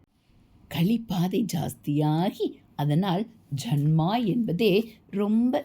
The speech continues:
வெறுத்து கொள்ள வேண்டி ஆனதினாலோ அல்லது வேறே காரணத்தினாலோ பிரம்மாவிடம்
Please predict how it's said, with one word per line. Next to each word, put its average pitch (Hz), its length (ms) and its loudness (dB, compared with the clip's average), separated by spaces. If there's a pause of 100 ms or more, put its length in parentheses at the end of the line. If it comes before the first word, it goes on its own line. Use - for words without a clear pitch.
வெறுத்து 156 380 -2
கொள்ள 180 260 0
வேண்டி 175 400 0 (360)
ஆனதினாலோ 160 760 2 (340)
அல்லது 220 420 -4
வேறே 175 480 2
காரணத்தினாலோ 170 880 0 (400)
பிரம்மாவிடம் 156 880 2